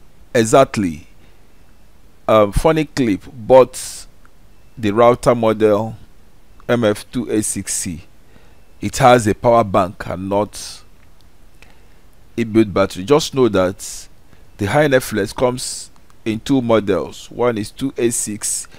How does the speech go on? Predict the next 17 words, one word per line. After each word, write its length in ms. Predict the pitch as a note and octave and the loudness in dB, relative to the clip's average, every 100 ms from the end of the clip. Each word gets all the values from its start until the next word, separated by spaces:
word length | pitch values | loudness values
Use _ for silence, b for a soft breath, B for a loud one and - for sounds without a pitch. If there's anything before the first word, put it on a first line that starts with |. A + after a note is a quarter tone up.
| b - | b -8
another 200 | G#2+ A#2 | -2 2
one 140 | A2 | 2
is 180 | F#2+ - | 0 -8
two 300 | - C3+ C3 - | -6 -4 -4 -2
eight 160 | B2 A2 | 0 0
six 320 | - A2+ - | -2 -4 -2
C. 360 | - - G2+ D2 - b b b b F#2+ | 0 0 -2 -10 -18 b b b b -6
The 100 | F#2+ | -4
two 220 | D3+ D#3 - | -2 -4 -2
eight 140 | D3 | -2
six 640 | - - C3+ - - - - - - - - - - - - - - - - - | 0 0 -2 -2 -4 -4 -8 -18 -20 -20 -20 -20 -20 -20 -20 -20 -20 -20 -20 -18
has 680 | - C3 B2+ B2 - - - - - - - - - - - - - - - - - - | -2 4 4 2 -4 -12 -14 -20 -20 -20 -20 -20 -20 -20 -20 -20 -20 -20 -20 -20 -20 -16
no 400 | A#2+ C3 C#3 C3 - - | 0 6 8 6 2 -2
in-, 220 | C3 A#2+ - | -2 -2 -4
uh, 360 | G#2+ G#2 F#2+ F2 | 0 2 2 0
external 400 | A2+ - C3+ B2+ | -2 0 4 4
battery 540 | A2+ A#2+ - C#3+ C#3+ | 6 2 2 -4 -6